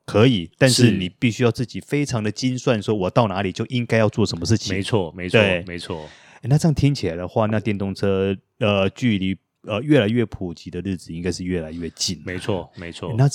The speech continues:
Speaker 1: 可是在我心中还是会觉得有点矛盾，就是毕竟我自己本身接触了，呃，汽油引擎、柴油引擎这么多年，其实对于，呃，内燃机来说还是会有一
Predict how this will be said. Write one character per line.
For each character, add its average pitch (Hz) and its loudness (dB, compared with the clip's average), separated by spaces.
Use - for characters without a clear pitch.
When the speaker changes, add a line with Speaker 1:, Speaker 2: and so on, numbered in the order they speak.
Speaker 1:
可 85 -4
是 117 0
在 123 2
我 87 2
心 101 -6
中 101 -2
还 90 -6
是 - -8
会 95 0
觉 92 -8
得 87 -6
有 87 -6
点 85 -8
矛 78 -16
盾， 151 -6
就 113 -8
是 - -6
毕 175 6
竟 156 0
我 90 -2
自 143 0
己 92 -8
本 85 -8
身 110 -4
接 107 -4
触 101 -6
了， 85 -8
呃， 90 -16
汽 - -8
油 98 -4
引 85 -10
擎、 82 -14
柴 - -8
油 98 -6
引 92 -10
擎 87 -18
这 110 -6
么 92 -6
多 95 -8
年， 80 -12
其 131 0
实 127 2
对 135 -2
于， 113 -2
呃， 113 0
内 147 0
燃 107 0
机 113 -2
来 87 0
说 98 -2
还 101 -4
是 104 -6
会 98 -2
有 80 -6
一 90 -8